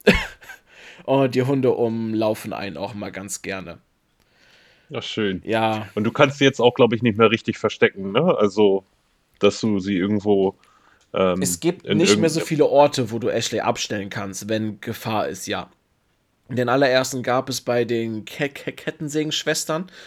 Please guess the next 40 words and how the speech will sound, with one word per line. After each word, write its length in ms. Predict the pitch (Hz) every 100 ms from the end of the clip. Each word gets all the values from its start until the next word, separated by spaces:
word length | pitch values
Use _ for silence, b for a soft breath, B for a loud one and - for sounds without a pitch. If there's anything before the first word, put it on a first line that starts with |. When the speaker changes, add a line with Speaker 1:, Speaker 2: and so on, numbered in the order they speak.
| B
Speaker 1:
Da 100 | 101
konntest 360 | - 131 127
du 20 | 120
sie 60 | 117
in 100 | 131
so 180 | 120 127
einem 100 | 123
Spind, 640 | - - 147 160 - 151
äh, 260 | - 131 131 127 b
reintun. 640 | 120 147 151 165 175 185 _ b b b b b b b -
Aber 520 | 110 113 117 117 117
die 400 | 110 120 120 120
Möglichkeiten, 640 | 131 143 - - 143 135 127
Ashley 380 | 104 135 131
irgendwo 320 | 113 127 127 131
zu 160 | 135
verstecken, 560 | 123 120 - 143 - 127
sind 320 | 120 123 117
definitiv 560 | 113 120 123 - 120 -
geringer 500 | 123 113 120 123 -
als 320 | 110 120 -
in, 260 | 117 117 - -
als 260 | 87 - -
im 120 | 113
Urteil 440 | 113 120 - 90 87
auf 160 | 92
jeden 240 | 101 90 92
Fall. 300 | 92 82 80 - B B B
Dafür 580 | - 117 123 - 131 131
kann 220 | 127 127
Ashley 380 | 104 143 - 139
auch 120 | 120
nicht 180 | 139 131
mehr 120 | 135
so 80 | 131
schnell 240 | 123 139 127
entführt 460 | 117 - 156 160
werden, 260 | 151 151 143
bevor 380 | 120 - 135 135
die 520 | 123 123 123 117